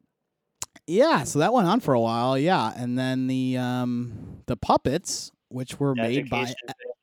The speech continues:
Speaker 2: Yeah, the
Speaker 1: made by
Speaker 2: the,
Speaker 1: Ellie.
Speaker 2: the puppets from Ellie. Yeah.
Speaker 1: Puppets from Ellie. That's great. So Ellie, you know, always sending gifts. We haven't gotten any gifts, Carl, but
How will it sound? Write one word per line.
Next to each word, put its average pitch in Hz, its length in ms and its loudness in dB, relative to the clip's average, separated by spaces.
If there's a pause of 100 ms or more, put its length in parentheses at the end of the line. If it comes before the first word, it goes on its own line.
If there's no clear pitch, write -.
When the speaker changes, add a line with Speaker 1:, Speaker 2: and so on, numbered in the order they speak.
(160)
Speaker 2:
Yeah, 104 300 -8 (120)
the 113 180 -4 (120)
Speaker 1:
made 147 320 2
by 175 220 4
Speaker 2:
the, - 80 -4
Speaker 1:
Ellie. 175 420 6
Speaker 2:
the 110 400 -6
puppets 117 340 -4
from - 180 -20
Ellie. 110 360 -14 (560)
Yeah. 104 140 -8
Speaker 1:
Puppets 175 300 0
from 202 220 0
Ellie. 175 400 4
That's 123 240 -2
great. 156 500 2
So 127 460 2
Ellie, 214 540 2 (180)
you 147 160 2
know, 135 180 4
always 175 300 4
sending 170 440 0
gifts. 139 260 0
We 151 100 6
haven't 165 180 4
gotten 123 200 0
any 113 160 -2
gifts, 110 320 -4
Carl, 107 320 -2
but 107 240 -4